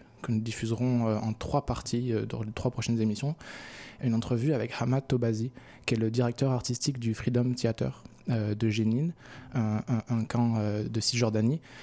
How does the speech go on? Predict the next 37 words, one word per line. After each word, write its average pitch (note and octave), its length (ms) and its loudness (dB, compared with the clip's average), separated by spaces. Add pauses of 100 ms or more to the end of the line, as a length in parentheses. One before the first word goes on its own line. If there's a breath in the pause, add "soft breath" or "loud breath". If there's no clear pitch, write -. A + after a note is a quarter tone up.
(160 loud breath)
C'était - 200 2
une A#2 80 4
entrevue B2 300 2
que A2+ 680 2
nous A2 340 0
avions A2+ 280 2
faite, - 520 -4
euh, B2 280 4
en A2+ 120 2
marge A#2 280 2
d'un A#2 120 0
spectacle - 480 -2
que - 100 -6
nous A2+ 80 0
avions A2+ 200 0
joué, A2+ 200 0
qui - 60 -8
s'appelle A2 300 -2
Equinox, A2 520 -2
que - 80 -4
nous A2+ 80 0
avions A2 180 0
joué A2+ 180 2
au A2 80 2
Centre A#2+ 220 0
du A2 120 0
Théâtre A2 180 2
d'Aujourd'hui. A2 460 0 (440 loud breath)
Une A#2 60 2
entrevue B2 260 2
que B2+ 140 0
j'avais A2 260 0
faite - 300 -2
avec, A2+ 380 0
euh, G#2+ 180 2 (200)
Elissa A#2 320 0
Kayal, A2 420 2